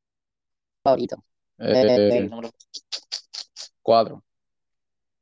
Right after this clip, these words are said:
Speaker 3: El cuatro, ok, ok. No voy a preguntar por qué. Entonces, <laughs> ¿cómo, cómo es la típica de P R favorita?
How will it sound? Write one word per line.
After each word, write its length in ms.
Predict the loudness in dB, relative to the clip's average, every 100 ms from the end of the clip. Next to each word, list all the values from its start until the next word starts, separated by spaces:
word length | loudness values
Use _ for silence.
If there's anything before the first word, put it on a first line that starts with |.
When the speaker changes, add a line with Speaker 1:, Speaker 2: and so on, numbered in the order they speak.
| _ _
Speaker 3:
El 200 | -18 -16
cuatro, 460 | -8 -6 -6 -8 -12
ok, 80 | -10 -10 -6
ok. 200 | -6 -4
No 140 | -6
voy 100 | -4
a 60 | -6
preguntar 360 | -6 -12 -12 -6
por 160 | -8 -6
qué. 300 | -8 -8 -8 -16 -14 -14 -8 -8 -8
Entonces, 1080 | -10 -8 -10 -14 -16 -14 -12 -8 -8 -8 -10
<laughs> 40 |
¿cómo, 160 | -10 -10 -10 -6 -2 -2 -4 _ -18 -16 -4
cómo 220 | -2 0
es 80 | 0
la 160 | 0
típica 380 | -6 -10 -10 -6
de 120 | -8
P 220 | -6 -8 -8
R 200 | -8 -8
favorita? 720 | -8 -8 -10 -14 -18 -20